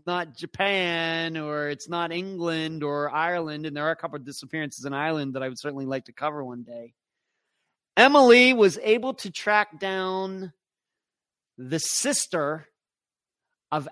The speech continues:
Athol Turner. Right away, even when you say the first name, you know this is something that's going outside the United States. His first name is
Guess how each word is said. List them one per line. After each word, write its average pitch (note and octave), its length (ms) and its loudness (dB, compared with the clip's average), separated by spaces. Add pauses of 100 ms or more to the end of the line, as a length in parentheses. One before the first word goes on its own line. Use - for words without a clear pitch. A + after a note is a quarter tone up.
Athol F3+ 460 2
Turner. D#3+ 420 0
Right F#3+ 200 2
away, F#3 220 4
even E3 180 -2
when D#3+ 120 -4
you D#3 60 -4
say D#3 200 -2
the C#3+ 80 -4
first - 280 -6
name, D3 160 -8
you C#3 80 -8
know C#3 160 -4
this C3+ 140 -6
is - 80 -8
something C3+ 320 -6
that's A#2+ 140 -12
going C3+ 240 -6
outside B2+ 340 -6
the B2 60 -10
United B2 360 -12
States. B2 360 -8 (400)
His - 160 -2
first A#3+ 240 8
name A#3+ 160 4
is - 140 -2